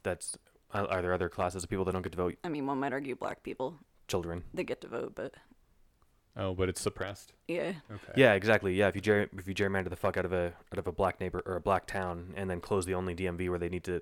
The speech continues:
Speaker 1: the new
Speaker 3: Right.
Speaker 1: registrations to vote.
Speaker 3: Yeah.
Speaker 1: Yeah, so it, but the idea, they're, they're not legally barred. They are systematically barred by assholes, but
Speaker 3: Yeah.
Speaker 1: the, the goal is, like, "No,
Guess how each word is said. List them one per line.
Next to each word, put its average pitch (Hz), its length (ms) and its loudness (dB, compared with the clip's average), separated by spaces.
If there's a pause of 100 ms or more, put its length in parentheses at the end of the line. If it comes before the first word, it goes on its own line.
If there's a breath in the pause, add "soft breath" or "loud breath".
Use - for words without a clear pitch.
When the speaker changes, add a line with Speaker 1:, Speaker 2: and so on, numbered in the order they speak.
Speaker 1:
the 98 80 -2
new 95 180 4
Speaker 3:
Right. 90 60 2
Speaker 1:
registrations 90 600 2
to 92 80 -6
vote. 85 360 -2 (180 loud breath)
Speaker 3:
Yeah. 92 180 -8 (160 loud breath)
Speaker 1:
Yeah, 82 260 2
so 110 320 2 (540 loud breath)
it, 127 180 2 (400 loud breath)
but 139 120 6
the 147 100 10
idea, 127 440 8
they're, 113 200 4
they're 117 120 4
not 107 320 4 (240)
legally 104 380 4
barred. 85 480 -4 (140)
They 117 180 6
are 95 420 6
systematically 104 560 0
barred 80 300 -2
by 82 100 0
assholes, 80 600 -4 (140)
but 90 280 0
Speaker 3:
Yeah. 92 100 -4
Speaker 1:
the, 90 120 -6
the - 80 -6
goal 107 220 6
is, 87 120 2
like, 87 160 -2
"No, 85 280 0